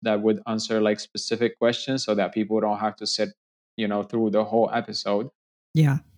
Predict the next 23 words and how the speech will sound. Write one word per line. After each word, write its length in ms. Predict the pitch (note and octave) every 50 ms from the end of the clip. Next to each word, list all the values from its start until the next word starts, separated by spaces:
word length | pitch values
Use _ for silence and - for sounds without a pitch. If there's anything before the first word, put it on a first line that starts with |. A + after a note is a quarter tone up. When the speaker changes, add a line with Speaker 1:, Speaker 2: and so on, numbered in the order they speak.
| _ _ _ _ _ _ _ _ _ -
Speaker 1:
I 80 | G#2+
would 300 | G#2+ G#2+ G#2+ G#2 G#2 - _ _ _ _ _ _ _ _
chop 300 | - - A#2 A2 G#2 A2 A#2
it 180 | G#2+ G2+ F#2+ - _ _
down 380 | - A2 A2 A2 A2 G#2+ G#2+ G#2+
in, 400 | G2+ - A2 G#2+ G#2+ G#2 G2+ -
in, 120 | - A#2 A2 G2
into 500 | - G#2+ A2 G#2 - - A2+ A2 G#2+ G#2+
shorter 340 | G#2+ - - A2+ A2+ G#2+ G#2+
clips 480 | G#2+ - - A#2+ A2+ G#2+ G2+ - - - -
and 280 | A2 G#2+ G2+ G2+ G2 - -
post 240 | A#2 A#2 A2 A2 -
them 160 | G#2+ G#2 G#2
out 220 | G2+ G#2 G#2 G2+
there. 280 | - G#2 G#2 G2+ G#2+ - _ _ _ _ _ _ _ _ -
And 200 | A2 A2 A2 G#2
that 220 | A2 A#2 A#2 G#2
gained 240 | B2 B2 B2+ B2 A#2+
a 60 | A#2
lot 240 | A2+ A#2 A#2 A#2 A#2
of 80 | A2+
traction. 640 | A2+ - B2 C3 C#3 C#3 - - G#2 G2 F#2 F#2+ G2 - _
And, 400 | - G#2 G#2 G2+ G2+ G2+ G2+ G2+